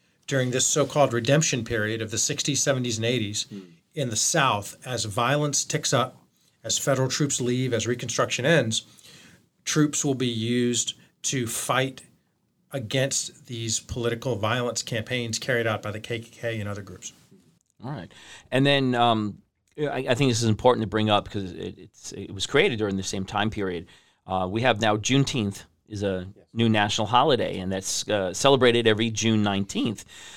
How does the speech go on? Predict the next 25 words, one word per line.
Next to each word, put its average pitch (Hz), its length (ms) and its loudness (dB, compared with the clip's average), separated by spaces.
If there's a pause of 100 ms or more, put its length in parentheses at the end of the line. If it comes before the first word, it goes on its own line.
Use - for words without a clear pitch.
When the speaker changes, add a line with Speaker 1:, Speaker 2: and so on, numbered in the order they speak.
(300)
Speaker 3:
uh, 117 60 0
which 113 220 2
commemorates 127 640 6
the, 110 420 0
um, 98 400 0
the 113 100 -4
last 117 240 4
slaves 117 380 4
being 107 180 0
freed 110 340 0
in 98 80 0
America. 92 500 -2 (360)
So 131 380 6
can - 140 0
you 143 40 4
talk 143 240 6
a 151 40 -2
little 135 200 4
bit 151 120 4
about 120 280 2
that 117 220 4
and, 113 260 2
and 113 140 4
the 113 80 4
Army's 120 540 4